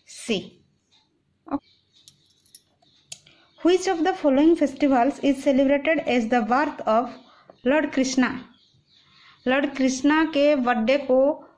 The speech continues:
कौन से फेस्टिवल के हिसाब से हम मनाते हैं? जन्माष्टमी, क्रिसमस, गुरु पर्व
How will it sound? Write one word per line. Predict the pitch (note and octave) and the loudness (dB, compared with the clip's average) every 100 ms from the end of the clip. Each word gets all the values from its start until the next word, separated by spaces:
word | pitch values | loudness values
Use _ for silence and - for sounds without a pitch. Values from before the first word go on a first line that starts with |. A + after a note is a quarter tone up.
| _ _ _ | _ _ _
कौन | - D#4+ | 0 2
से | E4 F4 | 2 0
फेस्टिवल | D4+ D4 C#4 D4 | -2 0 0 2
के | C#4+ | 2
हिसाब | D4 C4+ C#4 | 0 0 -2
से | C#4 C#4 | 0 2
हम | C#4+ E4 - - - | 2 0 -4 -10 -4
मनाते | B3+ C4+ C4 A#3 | 0 2 0 0
हैं? | A3 G#3+ - _ _ _ - | -2 -2 -10 _ _ _ -6
जन्माष्टमी, | A#3 A#3 C4+ C4 C#4 C#4+ F#4 - - _ - | 0 2 2 2 2 4 2 -2 -16 _ -2
क्रिसमस, | C#4+ D4 D4 A3+ - - - _ _ A#3 | -2 2 0 2 -2 -6 -20 _ _ -2
गुरु | B3 D4+ | 2 2
पर्व | C#4+ A#3 B3 | 2 2 2